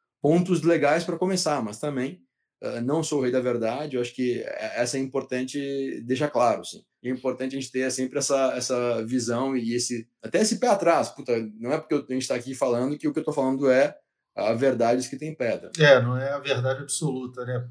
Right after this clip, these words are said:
Speaker 2: Mesmo porque o mundo muda muito, então a gente tem mudanças. O que a gente acredita hoje pode ser diferente daqui a um, dois anos, porque a, a própria evolução da sociedade exige essas mudanças, né? Inclusive, se você quiser saber mais sobre esse assunto,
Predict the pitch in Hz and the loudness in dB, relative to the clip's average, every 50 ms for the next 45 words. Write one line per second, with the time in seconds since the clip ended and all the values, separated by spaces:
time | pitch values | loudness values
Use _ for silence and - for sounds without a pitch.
0 | - 151 135 139 156 175 190 202 202 202 202 196 180 - - 196 202 - 147 147 | -14 -12 -2 2 6 6 6 6 4 2 0 -2 -2 0 4 4 4 6 6 4
1 | 165 196 214 208 202 175 165 170 196 208 226 208 170 151 147 151 143 120 123 123 | 4 4 4 2 2 2 2 2 2 2 0 0 2 0 0 0 -2 -4 -6 -8
2 | 117 110 113 127 127 123 131 147 156 151 131 117 120 123 120 - 127 139 151 156 | -10 -8 -2 0 2 4 4 4 4 2 2 0 -2 -6 -6 -6 -4 -2 -2 -2
3 | 143 127 139 143 127 123 139 147 143 - - 117 - - _ - - _ _ - | -2 -2 -6 -6 0 0 0 0 0 -2 -6 -8 -10 -16 _ -20 -20 _ _ -12
4 | 107 - 123 123 131 131 - 110 - 139 131 123 127 123 160 165 156 139 135 139 | -4 -2 -2 -2 -2 -2 -2 -2 -2 -4 -8 -6 -2 4 6 6 6 6 4 2
5 | 151 156 156 160 - 160 151 156 165 160 160 160 165 160 151 - - 139 123 127 | 2 0 0 0 2 6 6 6 6 4 0 -2 -2 0 0 -2 -2 -4 -6 -6
6 | - - 147 135 135 143 143 - - 127 120 127 127 123 123 127 123 127 147 165 | -4 -4 -2 -2 -2 -4 -6 -8 -10 -10 -6 -4 -2 0 0 0 0 2 2 4
7 | 156 - 123 123 131 143 143 - - - - _ _ _ _ _ - 117 107 - | 4 2 0 -2 -4 -4 -6 -10 -14 -18 -20 _ _ _ _ _ -12 -6 0 4
8 | 127 123 123 120 117 113 113 113 - 123 - - 139 139 139 185 185 165 156 165 | 6 8 8 8 6 4 0 -2 -6 -8 0 4 4 4 6 4 0 2 2 2
9 | 165 160 160 - - 139 143 143 135 123 120 - - - 131 127 123 123 123 127 | 2 2 0 2 2 0 0 -2 -2 -4 -4 -4 -6 -2 -2 -2 2 4 6 6
10 | 135 135 135 - - - _ _ _ _ - 131 127 120 120 127 123 127 131 - | 6 4 2 -8 -16 -20 _ _ _ _ -4 -2 0 0 0 0 -2 -2 -4 -2
11 | - 139 131 120 131 156 156 123 117 113 110 110 - 113 98 - 104 101 98 - | -2 -2 -2 -2 0 -2 0 0 0 -2 -2 -4 -8 -10 -10 -12 -10 -4 2 2
12 | - - 277 311 311 320 320 302 254 170 170 208 214 233 214 - - 262 269 277 | 2 2 2 -2 -8 -8 -6 -2 0 2 2 2 2 4 2 2 2 6 8 8
13 | 233 - - 277 285 285 320 220 226 233 233 233 - 247 233 202 262 254 254 202 | 8 6 4 -6 -4 -2 2 6 6 6 6 4 2 0 0 2 0 0 2 2
14 | 185 185 190 202 240 294 302 294 - - 269 277 269 254 220 190 196 226 226 - | 4 6 8 8 8 6 4 0 -2 -2 -4 -4 -2 0 4 8 8 8 8 8
15 | - 208 175 160 - - 196 202 202 170 156 - - - | 4 4 4 2 0 -4 -4 -4 -4 -4 -4 -8 -10 -16